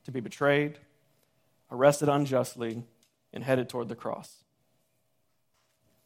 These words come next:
Jesus has set his mind on the things of God, which empowered him to continually lower himself, continually die to himself until ultimately he died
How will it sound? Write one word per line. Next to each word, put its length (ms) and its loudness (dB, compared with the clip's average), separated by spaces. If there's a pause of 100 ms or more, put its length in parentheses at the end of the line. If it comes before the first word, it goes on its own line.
(640)
Jesus 380 0
has 100 -16
set 240 2
his 160 0
mind 440 0
on 100 -4
the 80 -6
things 480 0
of 200 -6
God, 340 0
which 140 -10
empowered 580 0
him 380 -10 (380)
to 120 -8
continually 640 0
lower 380 4
himself, 600 -4 (440)
continually 480 2
die 300 6
to 120 -6
himself 320 0
until 260 -2
ultimately 460 0
he 180 -4
died 520 2